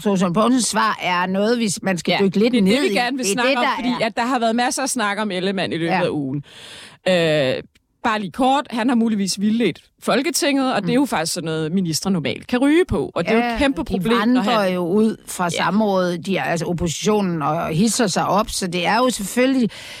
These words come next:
Speaker 1: altså, det er min opfattelse, at der ikke foregår en skid på Christiansborg, at, øh, de har ikke noget at lave, altså, regeringen kører jo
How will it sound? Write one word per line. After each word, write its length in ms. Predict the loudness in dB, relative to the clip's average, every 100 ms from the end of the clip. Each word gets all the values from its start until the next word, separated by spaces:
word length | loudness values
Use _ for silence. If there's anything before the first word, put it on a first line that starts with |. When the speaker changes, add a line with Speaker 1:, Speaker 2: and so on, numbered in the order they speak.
| -20 -8
Speaker 1:
altså, 240 | -6 -4
det 140 | -4 -2
er 40 |
min 200 | 0 2
opfattelse, 520 | 0 0 0 0 -2
at 120 | -2
der 60 | -2
ikke 120 | -2
foregår 280 | -2 0 0
en 80 | 0
skid 400 | -2 0 0 0 0
på 320 | 2 2 0 -2
Christiansborg, 720 | -2 -2 -2 -4 0 0 0
at, 220 | 0 0
øh, 60 | -2
de 180 | 0 0
har 220 | 2 2
ikke 140 | 0
noget 120 | 2 2
at 60 | 2
lave, 340 | 2 2 2
altså, 180 | -2 -6
regeringen 500 | -6 -2 0 0 -4
kører 280 | 0 2 2
jo 120 | 0